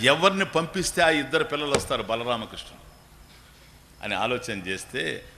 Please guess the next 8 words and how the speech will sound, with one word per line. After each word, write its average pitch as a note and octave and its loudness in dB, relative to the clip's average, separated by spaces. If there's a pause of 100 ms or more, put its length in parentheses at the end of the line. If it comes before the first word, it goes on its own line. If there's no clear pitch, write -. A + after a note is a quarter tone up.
(180)
అక్రూరుడు E2+ -6
కనిపించాడు. D2 -12
అక్రూర C#2 -12
మహా-, - -16
మహాభక్తుడు. F2+ -2 (1500)
అక్రూరుని A2+ -2
పిలిపించాడు F2 -6
ఉదయాన్నే. E2 -2